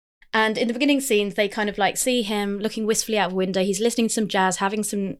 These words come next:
whiskey or whatever, and he's looking at some photos of his, um, loved ones who have passed, and, you know, he's reminiscing about cases. Great. For me, that establishes everything. But they've sort of created this, um, subplot or, like, just an element of the storyline where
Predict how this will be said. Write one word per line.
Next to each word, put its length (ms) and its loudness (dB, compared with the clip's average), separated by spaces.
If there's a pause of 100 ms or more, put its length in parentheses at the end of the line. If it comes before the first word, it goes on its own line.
whiskey 380 -4
or 80 2
whatever, 280 2
and 80 0
he's 140 -4
looking 240 0
at 60 -4
some 100 -4
photos 420 0
of 100 -4
his, 220 -4 (460)
um, 220 4
loved 260 2
ones 240 2
who 80 -4
have 80 -8
passed, 560 0
and, 240 0 (220)
you 100 0
know, 100 0
he's 200 -4
reminiscing 400 0
about 160 0
cases. 420 -2 (100)
Great. 400 0
For 120 0
me, 140 8
that 140 4
establishes 580 0
everything. 580 -4 (580)
But 160 0
they've 140 6
sort 340 2
of 220 -4
created 400 0
this, 360 0 (100)
um, 500 0 (200)
subplot 640 0
or, 160 4
like, 300 2
just 160 -2
an 100 -4
element 280 0
of 40 -8
the 80 -4
storyline 520 0
where 280 2